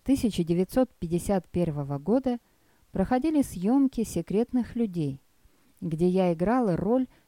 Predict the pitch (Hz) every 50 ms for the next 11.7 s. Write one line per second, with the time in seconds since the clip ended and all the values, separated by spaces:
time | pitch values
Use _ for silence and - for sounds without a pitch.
0 | _ - 170 156 170 196 240 254 254 254 254 240 214 - _ _ - 185 170 170
1 | 175 180 190 185 175 170 165 165 - _ - 143 143 135 127 127 127 - - -
2 | - - - - - - - - - 175 156 147 175 180 196 190 - - 185 175
3 | 170 170 170 175 208 254 269 226 170 147 - - _ _ _ _ _ _ 185 175
4 | 170 202 233 269 269 269 247 226 226 220 220 220 - 254 240 233 233 - - 226
5 | - - - - 165 156 143 139 - 131 123 - - - - - - - - -
6 | - - - 170 190 202 202 240 247 226 226 202 226 269 269 240 233 233 220 -
7 | 214 202 - - - 180 180 180 170 170 175 170 165 160 156 156 143 - - 143
8 | 139 135 127 123 123 131 - - - - - - - - - - - - - -
9 | - - 175 170 208 196 185 202 208 208 202 208 208 196 - _ 214 220 240 220
10 | 185 151 - 151 151 151 - - 170 170 185 202 208 180 - - 165 156 160 180
11 | 226 254 - - 170 - - 156 156 175 180 226 254 254